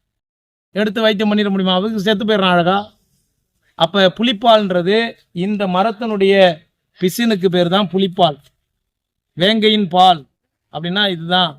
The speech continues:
புலியின் பால் அப்படின்னா இதுதான், எல்லாமே பரிபாஷையில சொல்லப்பட்டது. பரிபாஷையில சொல்லப்பட்ட இந்த புலிப்பால் சந்தன மரத்தினுடைய வேங்கையினுடைய பிசினுக்கு பேர் தான் புலிப்பால்னு பேரு.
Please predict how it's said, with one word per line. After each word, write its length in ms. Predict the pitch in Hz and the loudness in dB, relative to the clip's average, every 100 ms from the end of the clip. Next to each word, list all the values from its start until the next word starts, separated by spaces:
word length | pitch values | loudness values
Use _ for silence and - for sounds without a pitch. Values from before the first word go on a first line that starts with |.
| _ _ _ _ 202 | _ _ _ _ -4
புலியின் 340 | 220 220 202 | -2 -2 -2
பால் 320 | 185 185 156 - | 2 2 2 -6
அப்படின்னா 340 | 165 185 196 | -6 -4 -2
இதுதான், 400 | 180 170 180 175 143 - _ _ _ | -4 -4 -2 -2 -4 -20 _ _ _
எல்லாமே 320 | 156 190 208 233 240 _ _ _ | -4 -2 0 -2 -4 _ _ _
பரிபாஷையில 600 | 165 220 226 220 196 196 180 | 0 0 2 2 2 -2 -2
சொல்லப்பட்டது. 600 | 190 208 185 165 175 190 214 _ _ _ _ 165 | -2 -2 -4 -4 -2 -2 -4 _ _ _ _ 0
பரிபாஷையில 520 | 214 233 240 220 226 | 2 4 2 2 -4
சொல்லப்பட்ட 520 | 190 208 196 190 202 | -4 -4 -4 -2 -2
இந்த 420 | 185 185 175 147 - | 0 2 0 -2 -4
புலிப்பால் 500 | 196 185 214 220 226 _ _ | -4 -2 -2 -2 -2 _ _
சந்தன 380 | - 185 208 220 | -6 -4 -2 -2
மரத்தினுடைய 680 | 208 190 196 196 185 185 220 269 _ _ _ _ 175 | 0 0 0 0 0 2 2 0 _ _ _ _ -2
வேங்கையினுடைய 520 | 220 233 226 202 185 180 | 0 4 2 4 0 -2
பிசினுக்கு 360 | 180 226 202 | -4 -4 -2
பேர் 240 | 185 180 202 | -2 0 0
தான் 120 | 208 | -2
புலிப்பால்னு 480 | 190 185 196 196 196 | -2 0 2 2 0
பேரு. 520 | 175 175 180 143 | -4 -2 -2 -2